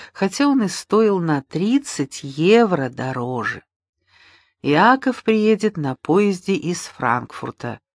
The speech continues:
так он написал. Он проводит меня до отеля и остановится у самых дверей. Нет, он сразу скажет, что хочет подняться.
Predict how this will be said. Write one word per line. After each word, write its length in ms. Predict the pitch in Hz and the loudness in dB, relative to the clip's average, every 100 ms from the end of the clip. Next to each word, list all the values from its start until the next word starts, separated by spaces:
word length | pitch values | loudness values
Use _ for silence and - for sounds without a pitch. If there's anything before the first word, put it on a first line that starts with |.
| _ - | _ -4
так 320 | 190 214 131 | -4 -4 -6
он 180 | 143 160 | -4 -4
написал. 680 | 160 143 - - 104 104 _ _ _ _ _ _ _ _ _ _ - - _ | -6 -8 -10 -8 -8 -8 _ _ _ _ _ _ _ _ _ _ -20 -20 _
Он 160 | 156 | -6
проводит 480 | 156 175 196 196 190 | -4 -2 0 -2 -2
меня 300 | 190 185 185 | -4 -2 -2
до 140 | 175 175 | 0 -2
отеля 340 | - 226 190 | -2 -2 -2
и 20 | |
остановится 640 | 160 - 180 190 180 170 170 | -4 -4 -4 -2 -4 -4 -8
у 60 | |
самых 420 | 160 175 170 165 | -6 -4 -2 -4
дверей. 360 | 160 170 156 131 | -4 -2 -2 0
Нет, 440 | 160 170 113 - _ _ _ _ _ _ _ - | 0 0 -2 -8 _ _ _ _ _ _ _ 2
он 220 | 175 170 | 4 2
сразу 580 | - 190 190 214 208 190 | -2 0 2 2 0 -4
скажет, 720 | - - 151 139 147 208 220 | -8 -6 -2 0 0 -4 -4
что 300 | - - 151 | -6 -4 -4
хочет 420 | - 151 - - | -2 -2 -4 -8
подняться. 840 | - 202 165 131 110 - - - | -4 -4 -4 -6 -6 -10 -16 -18